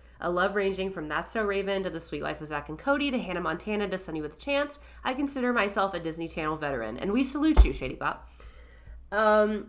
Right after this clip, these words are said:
so when I was first getting ready to start listening to them, I was seriously questioning if they could live up to my very high standards.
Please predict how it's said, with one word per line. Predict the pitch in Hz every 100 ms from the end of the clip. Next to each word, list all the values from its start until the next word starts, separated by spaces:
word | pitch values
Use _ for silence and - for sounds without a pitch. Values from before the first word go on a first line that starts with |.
| -
so | - 254
when | 240
I | 240
was | 269 -
first | 277 339
getting | 370 330
ready | 254 254
to | 247
start | 247 220 180
listening | 190 190 196
to | 202
them, | 190 175 170
I | 180
was | 190
seriously | 220 233 302 269
questioning | - 226 220 285 226
if | 180
they | 185
could | 185 185
live | 165
up | 175 -
to |
my | 185
very | 165 160 160
high | 151
standards. | 147 - 320 330 151 - -